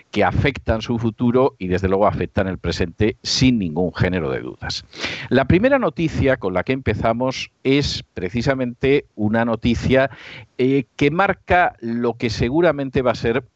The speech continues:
mm, el inquietante año dos mil diecisiete. Nos gustaría muchísimo equivocarnos,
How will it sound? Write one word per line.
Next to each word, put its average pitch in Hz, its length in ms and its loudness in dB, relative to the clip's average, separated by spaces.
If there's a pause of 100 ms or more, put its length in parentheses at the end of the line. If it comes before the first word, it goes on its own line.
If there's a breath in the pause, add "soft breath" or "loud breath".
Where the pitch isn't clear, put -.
(140)
mm, 110 240 -2 (100)
el 117 180 0
inquietante 123 1000 0
año 117 360 -2 (280)
dos 90 240 -8
mil 95 180 -4
diecisiete. 76 720 -8 (100)
Nos 87 180 -6
gustaría 113 540 2
muchísimo 107 580 -4
equivocarnos, 147 840 0